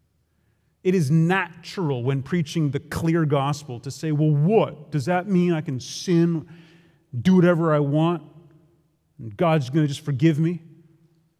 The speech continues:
Grace will abound?" He would say, as Paul did, "May it never be. May that never be the attitude towards sin." Bear fruit in keeping with repentance.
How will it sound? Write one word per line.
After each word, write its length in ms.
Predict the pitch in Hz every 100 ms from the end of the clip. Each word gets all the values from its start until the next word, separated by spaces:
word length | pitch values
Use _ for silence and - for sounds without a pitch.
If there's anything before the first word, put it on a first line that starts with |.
| _ _ _ _ _ _
Grace 480 | 143 151 160 156 160
will 100 | 160
abound?" 480 | 151 147 156 170 - - - _ _ _ _ _ _ _ _
He 120 | 156
would 120 | 139
say, 200 | - 156
as 100 | 139
Paul 300 | - 147 143
did, 260 | 127 117 113
"May 220 | 139 143
it 100 | 147
never 300 | 143 127 131
be. 240 | 131 123
May 160 | 117 127
that 180 | 135 143
never 480 | 151 160 170 175
be 240 | 151 160 151
the 160 | 127
attitude 520 | 123 127 127 - 135 120
towards 400 | 120 117 117 -
sin." 400 | - 107 95 87 _ _ _ _ _ _ _ _ _ -
Bear 400 | 117 156 160 165
fruit 380 | - 160 147
in 80 | 131
keeping 400 | 117 135 123 123
with 160 | 120 120
repentance. 800 | 120 127 123 123 110 - -